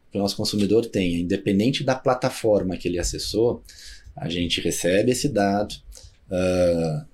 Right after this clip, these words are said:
classifica ele, ou seja, gera, gera um tag em função de, de, da, dessa,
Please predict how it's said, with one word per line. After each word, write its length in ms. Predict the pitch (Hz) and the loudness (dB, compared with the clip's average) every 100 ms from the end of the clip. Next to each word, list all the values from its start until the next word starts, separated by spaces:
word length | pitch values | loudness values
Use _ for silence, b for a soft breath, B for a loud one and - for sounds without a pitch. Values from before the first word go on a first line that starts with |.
| - - | -14 0
classifica 840 | 98 98 104 92 - 120 - 123 | 2 4 2 0 -2 -2 2 2
ele, 340 | 90 90 101 | 2 2 0
ou 60 | 113 | -4
seja, 240 | - 85 | -4 -4
gera, 300 | 82 87 95 | -2 0 -2
gera 200 | - 95 | 0 0
um 80 | 104 | 0
tag 600 | 85 - 95 101 104 98 - | 0 0 2 0 -2 -6 -6
em 80 | |
função 480 | 87 90 - 95 92 | -8 -6 -4 -4 -4
de, 160 | 90 82 | -2 -2
de, 240 | 76 82 78 76 | -4 -8 -8 -8
da, 180 | 71 82 | -10 -10
dessa, 260 | 78 82 | -8 -4